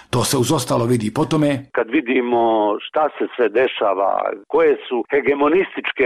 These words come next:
Speaker 2: rekao bih, teritorijalne pretenzije određenih režima, kakav je odnos prema migrantima, kakav je odnos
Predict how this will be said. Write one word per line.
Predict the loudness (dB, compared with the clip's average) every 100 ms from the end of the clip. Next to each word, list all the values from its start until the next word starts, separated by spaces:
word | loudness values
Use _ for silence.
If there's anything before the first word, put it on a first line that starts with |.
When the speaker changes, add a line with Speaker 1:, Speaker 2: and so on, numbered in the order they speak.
| 2
Speaker 2:
rekao | 0 0 -2
bih, | -2 -4 -2
teritorijalne | 0 0 0 0 2 2 0 -2
pretenzije | -4 -2 0 0 0 0 0 0
određenih | -2 0 -2 0 -2 -2 0
režima, | -2 0 0 0 0 -2
kakav | -2 -4 -2 0
je | 2
odnos | 2 0 -2 -4 -6
prema | -4 -2 -2 -2
migrantima, | -2 -2 0 -2 -4 -4 -2 -2 -2
kakav | -4 -2 0
je | 2
odnos | 2 0